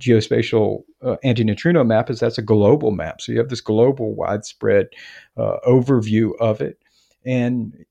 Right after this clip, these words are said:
that opens up a whole new potential that if you're going to bait something like this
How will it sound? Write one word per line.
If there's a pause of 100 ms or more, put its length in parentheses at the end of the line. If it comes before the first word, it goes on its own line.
that
opens
up
a
whole
new
potential
that (100)
if
you're
going
to
bait
something
like
this